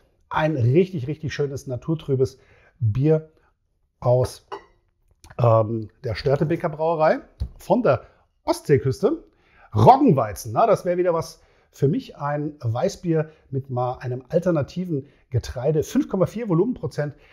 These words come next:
werden dafür angeschrieben. Jetzt muss ich hier ein bisschen Platz schaffen, dass wir hier die restlichen Kandidaten noch irgendwie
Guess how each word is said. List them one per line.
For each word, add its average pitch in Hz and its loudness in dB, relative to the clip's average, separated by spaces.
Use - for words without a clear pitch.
werden 135 -2
dafür 127 -4
angeschrieben. 160 -2
Jetzt - -14
muss 127 -10
ich - -16
hier 131 -12
ein 120 -10
bisschen 117 -12
Platz 127 2
schaffen, 165 -2
dass 151 -4
wir 127 -4
hier 135 -6
die 120 0
restlichen 135 -6
Kandidaten 120 -6
noch 120 -14
irgendwie 131 -4